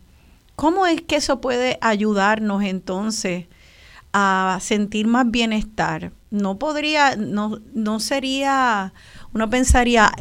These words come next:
un tema tan privado como la ansiedad, tú pensarías que socializar,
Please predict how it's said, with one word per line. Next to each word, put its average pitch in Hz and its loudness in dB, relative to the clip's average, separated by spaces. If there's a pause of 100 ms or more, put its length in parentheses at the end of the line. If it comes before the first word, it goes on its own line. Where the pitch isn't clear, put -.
(100)
un 226 4
tema 254 6
tan 254 6
privado 214 6
como 185 2
la 185 2
ansiedad, 190 2 (640)
tú 208 -4
pensarías 220 2
que 185 0
socializar, 190 2